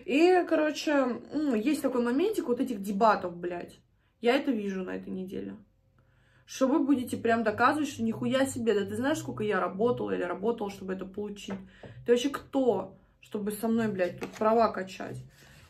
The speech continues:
Вот такой момент я у вас прослеживаю по изобилию.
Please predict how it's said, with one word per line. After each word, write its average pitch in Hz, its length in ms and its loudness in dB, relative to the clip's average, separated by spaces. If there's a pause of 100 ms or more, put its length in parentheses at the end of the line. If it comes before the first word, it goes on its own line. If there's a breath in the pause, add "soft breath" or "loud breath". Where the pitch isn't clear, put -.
(100)
Вот 226 120 -4
такой 269 220 0
момент 320 400 4
я 277 80 4
у - 20 4
вас 277 140 2
прослеживаю 247 580 0
по 220 100 -4
изобилию. 196 720 -4